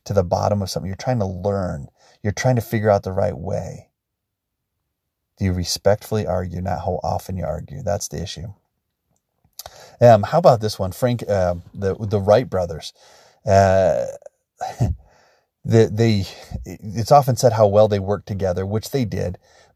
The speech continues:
but it's very rarely mentioned. This is the first book I've ever heard where it talks about how they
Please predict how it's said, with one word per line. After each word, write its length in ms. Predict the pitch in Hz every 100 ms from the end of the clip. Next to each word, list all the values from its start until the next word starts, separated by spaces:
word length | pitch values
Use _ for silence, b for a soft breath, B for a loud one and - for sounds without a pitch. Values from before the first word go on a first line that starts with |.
| -
but 140 | 120
it's 140 | 110
very 320 | 98 104 127 147
rarely 340 | 117 117 107
mentioned. 420 | 98 98 101 92
This 80 | 110
is 40 |
the 100 | -
first 260 | - 120 107
book 220 | 107 98
I've 100 | 98
ever 200 | 104 117
heard 260 | 92 101 98
where 140 | 98
it 40 | -
talks 260 | 110 107
about 200 | 95 95
how 140 | 98 95
they 200 | 98